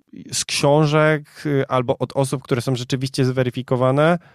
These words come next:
a nie YouTuberów, bo bardzo dużo ludzi zaczyna od tego, jeżeli nie idą na jakąś filmówkę albo coś, to ja sobie posłucham YouTuberów, jak oni zaczynali i ja też spróbuję tak zrobić. N-, nie, nie róbcie tego, nie? Bo, mm,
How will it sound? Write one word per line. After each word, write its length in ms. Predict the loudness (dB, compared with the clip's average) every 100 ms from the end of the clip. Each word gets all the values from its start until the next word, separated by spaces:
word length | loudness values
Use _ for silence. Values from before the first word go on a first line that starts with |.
| _ _
a 120 | -2
nie 160 | 2 2
YouTuberów, 800 | 2 2 2 2 2 0 -6 -8
bo 180 | -4 0
bardzo 320 | 0 0 -2
dużo 300 | 0 2 2
ludzi 280 | 2 2 0
zaczyna 360 | 0 0 -2
od 160 | -2 -4
tego, 380 | -2 0 0 0
jeżeli 340 | -2 -2 0 0
nie 120 | 0
idą 160 | 2
na 100 | 2
jakąś 240 | 0 -2 -2
filmówkę 420 | 0 2 2 0
albo 180 | 0 0
coś, 280 | 2 0 -2 -20 -20 -2
to 100 | 2
ja 100 | 2
sobie 220 | 2 0
posłucham 400 | 0 0 2 2
YouTuberów, 600 | 2 2 4 4 2 0
jak 180 | -2 0
oni 160 | 2 4
zaczynali 640 | 2 2 2 2 0 -2 -4 _ _ _ _ _ _ -2
i 60 | 2
ja 120 | 4
też 200 | 2 -2
spróbuję 380 | 0 2 4 4
tak 160 | 0
zrobić. 500 | 2 2 2 -4 -14 _ _ _ _ _ _ _ _ _ -14
N-, 400 | -10 -8 -8 -4
nie, 360 | 2 4 2 0 -8 0
nie 140 | 2
róbcie 300 | 2 0 -2
tego, 300 | 0 -2 -4 -4
nie? 240 | 0 2
Bo, 440 | 2 2 4 4 2
mm, 240 | -4 -8